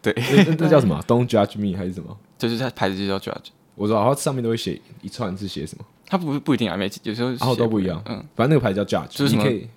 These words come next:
Speaker 1: “Don't judge my character”之类的。
Speaker 2: 哦，对，对，好像是。你可以在你的那种嘻哈朋友身上看到这件衣服。
Speaker 1: 对。
Speaker 2: 我不知道是不是啊，<laughs> 那是你们老师做的衣服。
Speaker 1: 对，那高中社团的老师。
Speaker 2: 但是好像做得还蛮成功的。
Speaker 1: 嗯，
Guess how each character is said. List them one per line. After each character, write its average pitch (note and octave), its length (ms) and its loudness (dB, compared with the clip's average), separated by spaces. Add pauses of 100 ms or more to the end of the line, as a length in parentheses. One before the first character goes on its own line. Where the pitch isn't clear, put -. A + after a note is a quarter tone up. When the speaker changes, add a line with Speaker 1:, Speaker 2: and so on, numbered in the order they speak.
Speaker 1:
“Don't A#2 160 -2
judge A2 180 -2
my F#2+ 120 -2
character” G2 440 -4
之 - 140 -14
类 F2 80 -6
的。 E3 60 -2
Speaker 2:
哦， F3+ 140 4
对， D#3+ 100 0
对， D#3 180 6
好 A#2 140 4
像 C#3 80 2
是。 G2+ 260 -2 (200)
你 A2+ 100 0
可 D#3+ 100 4
以 C#3+ 40 4
在 C3+ 180 4
你 G2+ 60 0
的 F#2 80 0
那 G#2 80 -2
种 G2 100 0
嘻 G#2+ 180 -6
哈 G#2+ 160 2 (140)
朋 G2 140 -4
友 F2+ 160 0
身 F2+ 120 -4
上 F2 140 -2
看 F2 140 -6
到 E2+ 60 -2
这 E2+ 100 -6
件 D#2 120 -8
衣 E2 60 -6
服。 - 140 -14 (260)
Speaker 1:
对。 - 180 0 (360)
Speaker 2:
我 F#2 60 -4
不 - 80 0
知 G#2+ 60 0
道 A#2 120 4
是 G#2+ 100 -2
不 E2+ 60 -4
是 F2 100 -6
啊， G2+ 100 -4 (100)
<laughs> - 120 -18
那 C#3 80 0
是 D3+ 80 2
你 C#3 80 6
们 F#2+ 100 4
老 D#2+ 140 2
师 F#2+ 140 -4
做 F#2+ 160 2
的 D#2+ 80 -2
衣 D#2+ 100 -2
服。 - 60 -12 (260)
Speaker 1:
对， F#2 240 0
那 A2 80 -4
高 A#2+ 140 4
中 B2 120 2
社 A#2+ 100 -2
团 - 160 -6
的 - 40 -10
老 A#1 100 -10
师。 - 160 -14 (140)
Speaker 2:
但 C3+ 160 2
是 A2 340 2 (220)
好 - 80 -6
像 A#2+ 80 0
做 C3 120 6
得 F#2 60 6
还 F#2 60 2
蛮 F2 180 2
成 F2 200 -4
功 F2 200 -4
的。 F2+ 80 -8 (200)
Speaker 1:
嗯， G#2+ 180 -4